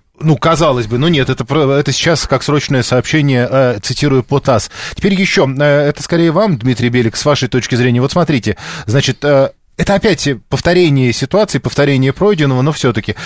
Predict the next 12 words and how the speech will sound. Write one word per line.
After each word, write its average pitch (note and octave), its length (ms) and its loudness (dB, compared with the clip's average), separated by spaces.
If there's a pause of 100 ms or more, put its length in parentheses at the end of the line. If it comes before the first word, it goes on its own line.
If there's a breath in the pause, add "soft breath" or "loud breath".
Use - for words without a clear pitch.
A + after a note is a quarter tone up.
срочное D3+ 460 0
сообщение. A#2+ 520 0
Союз F3+ 280 2
страховщиков D#3 680 -2
не D3+ 160 2
исключил, C#3+ 560 0
что C#3+ 260 -2 (200 loud breath)
сгоревший C3+ 500 0
торговый B2+ 400 0
центр F#3 320 -2
в - 60 -10
Кемерове B2+ 420 0